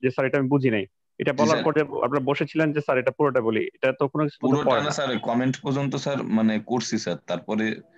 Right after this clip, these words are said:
Speaker 2: আর কথা শুনতে পারি নাই, স্যার।
Speaker 1: তাহলে এখন আমি পুরো জিনিসটা, আপনি যে শুনলেন না, আমাকে তো বলবেন যে, "স্যার, হয়তো কমেন্টসে লেখেন যে, 'স্যার, একটু ওয়েট করেন।'" আমি তো আপনাদের সবাইকে ইন্ডিভিজুয়ালি জিজ্ঞেস করতেছি বসে বসে। এখান থেকে স্ক্রিনে কাউকে দেখা যায় না, কারো কিছু বোঝা যাচ্ছে? আমি প্রত্যেককে আলাদাভাবে জিজ্ঞেস করার পর,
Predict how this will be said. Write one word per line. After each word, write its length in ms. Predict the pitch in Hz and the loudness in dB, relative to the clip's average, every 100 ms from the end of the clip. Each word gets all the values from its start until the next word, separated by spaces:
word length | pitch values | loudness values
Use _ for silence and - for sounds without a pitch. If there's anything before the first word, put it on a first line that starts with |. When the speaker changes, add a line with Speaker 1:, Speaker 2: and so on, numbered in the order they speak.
| _ _ - | _ _ -10
Speaker 2:
আর 120 | 92 | -8
কথা 260 | - - | -6 -6
শুনতে 300 | 98 - 92 | -6 -6 -6
পারি 200 | 101 95 | -4 -4
নাই, 120 | 85 80 | -6 -8
স্যার। 180 | - 85 - - _ _ _ _ _ | -12 -18 -20 -20 _ _ _ _ _
Speaker 1:
তাহলে 180 | 131 123 | -2 0
এখন 300 | 123 131 151 | 0 0 0
আমি 160 | 143 143 | 0 -2
পুরো 260 | 139 156 | 2 2
জিনিসটা, 540 | 143 151 143 160 151 - | 4 2 2 2 2 0
আপনি 340 | 110 - 135 | -2 0 0
যে 140 | 127 131 | 2 0
শুনলেন 420 | - 131 131 135 | 0 2 2 2
না, 100 | 123 | 0
আমাকে 240 | 110 110 | -2 -2
তো 120 | 131 117 | -4 0
বলবেন 360 | 127 135 113 95 - | 0 2 0 0 -2
যে, 80 | |
"স্যার, 200 | 110 113 | 0 0
হয়তো 180 | 113 110 | 0 0
কমেন্টসে 360 | 117 123 123 123 | 0 0 0 0
লেখেন 360 | 123 131 139 | 0 0 -2
যে, 60 | 127 | -2
'স্যার, 200 | 127 117 | 0 0
একটু 220 | 117 131 | 0 0
ওয়েট 160 | 113 110 | 0 0
করেন।'" 260 | - 117 135 _ _ - | -2 -2 -4 _ _ -6
আমি 180 | 123 | -2
তো 100 | 143 | 0
আপনাদের 220 | 156 156 156 | 0 0 0
সবাইকে 380 | 180 180 185 | 0 0 2
ইন্ডিভিজুয়ালি 500 | 180 170 160 156 147 | 2 2 2 4 2
জিজ্ঞেস 240 | 120 127 127 | 2 0 0
করতেছি 280 | 127 117 117 | -2 0 0
বসে 200 | 107 104 | 2 0
বসে। 200 | 104 113 | -2 -2
এখান 160 | 117 | 0
থেকে 80 | 127 | -2
স্ক্রিনে 300 | 135 156 151 | -2 -2 0
কাউকে 240 | 151 139 143 | -2 -2 -2
দেখা 240 | 123 147 | -2 -2
যায় 200 | 151 101 - _ _ _ - | 0 -2 -4 _ _ _ -4
না, 140 | 117 | -2
কারো 220 | 120 123 | 0 -2
কিছু 180 | 127 131 | -2 -2
বোঝা 280 | 135 143 143 | 2 2 2
যাচ্ছে? 320 | 113 98 - - _ _ _ _ | 0 -2 -4 -6 _ _ _ _
আমি 160 | - 131 | -2 0
প্রত্যেককে 420 | 139 156 185 160 | 0 -2 -2 0
আলাদাভাবে 360 | 160 156 160 160 | 0 2 2 2
জিজ্ঞেস 280 | 147 147 156 | 0 0 0
করার 180 | 156 | 0
পর, 200 | 147 165 | 0 -2